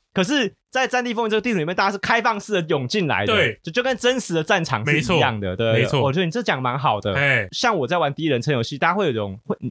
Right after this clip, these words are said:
Speaker 1: 就我觉得光是视角，你就会有带给你不同的紧张感嘛。
Speaker 2: 哦，没错，没错。
Speaker 1: 你，你玩这个角色，你只能看到你前面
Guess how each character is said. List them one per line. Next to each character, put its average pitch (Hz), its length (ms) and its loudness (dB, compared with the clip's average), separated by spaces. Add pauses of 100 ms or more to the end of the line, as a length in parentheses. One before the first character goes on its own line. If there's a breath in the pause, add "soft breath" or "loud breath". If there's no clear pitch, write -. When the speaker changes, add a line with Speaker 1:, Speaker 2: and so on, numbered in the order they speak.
(180)
Speaker 1:
就 226 200 -2
我 151 80 2
觉 135 60 -4
得 180 40 -4
光 233 160 0
是 247 60 2
视 254 320 -2
角， 120 240 0
你 107 100 -2
就 165 120 -2
会 185 120 0
有 110 180 0 (180)
带 180 120 2
给 151 80 -2
你 117 80 0
不 156 140 -4
同 123 180 0
的 113 60 2
紧 95 240 -4
张 123 240 -2
感 90 180 -2
嘛。 147 120 2
Speaker 2:
哦， 139 60 2
没 123 140 0
错， 139 180 0
没 110 120 0
错。 113 140 2
Speaker 1:
你， 101 60 -2
你 175 60 0
玩 180 180 2
这 262 120 -2
个 233 80 0
角 180 100 -2
色， 202 80 -2
你 214 100 0
只 156 140 -4
能 135 80 -2
看 190 160 -2
到 196 80 2
你 147 160 0
前 139 240 0
面 175 180 -2